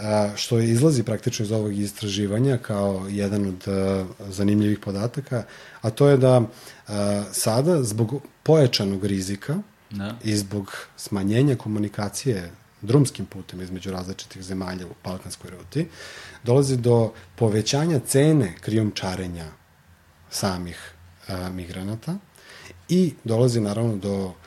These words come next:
Speaker 1: a, nažalost, a, opterećenja na same migrante u kontekstu, naravno, njihovih zdravstvenih situacija ili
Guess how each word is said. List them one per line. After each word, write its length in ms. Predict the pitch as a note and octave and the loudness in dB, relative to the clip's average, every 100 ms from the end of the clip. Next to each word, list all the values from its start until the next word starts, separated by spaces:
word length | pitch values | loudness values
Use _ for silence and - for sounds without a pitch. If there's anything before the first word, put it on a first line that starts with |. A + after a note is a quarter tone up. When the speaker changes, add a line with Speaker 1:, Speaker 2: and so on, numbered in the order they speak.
| - - - | -20 -16 -10
Speaker 1:
a, 400 | F#2+ F#2+ F#2+ F#2 G2 - G#2+ | -6 -6 -6 -8 -14 -20 -18
nažalost, 640 | G2+ G2+ G#2 G#2+ G#2 - - | -8 -4 -2 -2 -4 -6 -6
a, 40 | G#2 G2+ G2+ G2+ G2 F#2+ F#2 - - | -2 0 0 -2 -2 -6 -12 -16 -8
opterećenja 880 | G#2+ - G#2+ G#2+ - A#2 B2+ A#2+ G2+ - - - - - _ _ | -8 -2 0 2 2 4 4 4 -2 -10 -20 -20 -20 -20 _ _
na 260 | - A2 B2+ | -2 4 4
same 420 | - F#2+ F#2+ F2+ | 4 -4 -6 -6
migrante 460 | E2+ F#2 G#2+ A#2 G#2 | -8 -6 -2 -2 -4
u 40 | |
kontekstu, 520 | F#2+ G2 F#2+ G2+ - F#2+ G2+ | -6 -6 -4 -8 -10 -12 -12
naravno, 400 | G#2 F2+ F#2 F#2 F2 - - - | -12 -10 -8 -10 -12 -18 -12 -2
njihovih 440 | G#2 - F#2+ F2 | -2 -2 -8 -8
zdravstvenih 760 | G2+ F#2+ G2 G2 - F#2+ F2 - - - | -10 -2 -2 -2 -6 -10 -10 -16 -20 -18
situacija 800 | - G2 - G2 G#2 - C#3 B2+ | -12 -12 -8 -4 -2 0 4 4
ili 340 | G#2 F#2+ G2 | 2 -2 -4